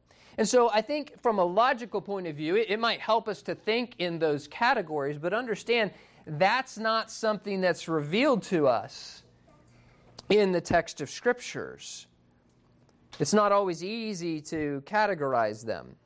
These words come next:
For example, how many of you marked the Sabbath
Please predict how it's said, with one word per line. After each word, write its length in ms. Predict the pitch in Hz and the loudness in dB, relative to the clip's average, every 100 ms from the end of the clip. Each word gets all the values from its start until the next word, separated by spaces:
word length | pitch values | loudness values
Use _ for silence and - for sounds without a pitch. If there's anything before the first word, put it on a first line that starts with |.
| - | 0
For 160 | 180 | 2
example, 540 | 160 165 247 - 123 - _ _ _ _ _ _ _ _ _ - | 2 2 2 2 -4 -4 _ _ _ _ _ _ _ _ _ -12
how 320 | - 170 175 | -4 0 2
many 340 | 196 226 226 226 | 2 2 0 2
of 240 | 160 175 | 0 0
you 460 | 147 143 156 208 240 _ _ _ _ _ _ | -4 -4 -2 -4 -8 _ _ _ _ _ _
marked 580 | - 143 156 190 214 - _ _ | -4 2 4 2 0 -12 _ _
the 100 | 165 | -8
Sabbath 800 | 156 - 240 262 208 131 - _ | -8 -2 2 2 2 0 -4 _